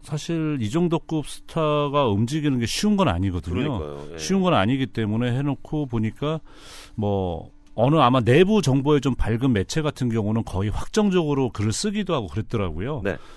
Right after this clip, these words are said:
Speaker 1: 어, 근데 이제 오-, 저희가 지금 녹화하는 시점에 이제 공식 발표가 나왔잖아요.
Speaker 2: 네.
Speaker 1: 이제 나오면서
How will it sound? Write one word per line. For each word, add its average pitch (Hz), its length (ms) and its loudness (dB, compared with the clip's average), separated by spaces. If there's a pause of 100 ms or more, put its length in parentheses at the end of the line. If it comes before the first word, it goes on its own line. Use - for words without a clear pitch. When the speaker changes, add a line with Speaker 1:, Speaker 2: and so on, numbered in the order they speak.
(240)
Speaker 1:
어, 120 160 -6
근데 131 180 2
이제 135 120 2
오-, 113 420 2
저희가 131 300 4
지금 110 240 -4
녹화하는 147 380 2
시점에 113 680 4
이제 95 80 -2
공식 131 300 0
발표가 104 720 -2
나왔잖아요. 98 800 -2
Speaker 2:
네. 87 280 -8
Speaker 1:
이제 127 140 -8
나오면서 117 720 0